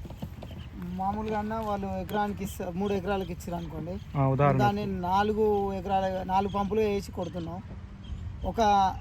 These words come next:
Speaker 1: మన స్ప్రే పంప్ అయితే ఒక ఎకరానికి ఏడు ఎక-, ఏడు పంపులు చేస్తారు.
Speaker 2: అవును.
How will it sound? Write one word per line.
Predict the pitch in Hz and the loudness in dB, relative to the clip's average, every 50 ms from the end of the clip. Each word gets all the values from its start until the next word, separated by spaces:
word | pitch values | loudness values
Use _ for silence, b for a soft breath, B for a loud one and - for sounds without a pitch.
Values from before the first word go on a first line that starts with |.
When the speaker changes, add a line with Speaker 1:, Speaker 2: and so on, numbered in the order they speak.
| - - - - - - - - - - 160 151 - - | -8 -8 -10 -10 -10 -10 -8 -8 -6 -6 -4 -4 -4 -4
Speaker 1:
మన | 196 190 190 190 185 185 196 190 190 190 | -6 -6 -6 -6 -4 -2 0 2 2 0
స్ప్రే | 185 - - 226 233 233 | 0 0 4 6 6 8
పంప్ | 202 262 254 233 240 | 8 8 6 8 6
అయితే | 240 233 220 175 254 277 | 6 6 6 4 4 4
ఒక | 294 285 277 254 233 202 247 | 4 4 4 4 4 4 4
ఎకరానికి | 240 226 202 233 247 240 247 226 240 | 4 4 4 4 4 4 4 4 4
ఏడు | 240 233 240 | 4 6 6
ఎక-, | 240 214 233 | 6 4 4
ఏడు | 226 226 240 240 233 | 4 4 4 4 4
పంపులు | 180 240 233 214 226 247 240 | 4 4 4 4 4 4 4
చేస్తారు. | 233 202 - 196 180 156 135 - | 4 4 2 0 -2 -2 0 2
Speaker 2:
అవును. | 147 147 139 127 120 | 4 4 6 4 2